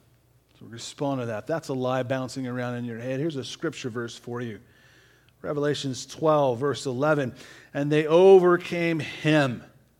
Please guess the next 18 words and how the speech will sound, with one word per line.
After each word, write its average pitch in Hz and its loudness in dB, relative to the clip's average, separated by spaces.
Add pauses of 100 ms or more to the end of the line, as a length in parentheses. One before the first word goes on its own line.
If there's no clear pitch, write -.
(840)
lowercase 127 -10
h, 101 -14 (180)
the - -16
enemy, 127 -8 (1120)
"because 196 6
of 175 4
the 170 4
blood 160 6
of 180 6
the 160 4
Lamb, 151 0 (840)
because 196 6
of 190 10
the 175 4
word 175 6
of 160 4
their 151 0
testimony. 127 -6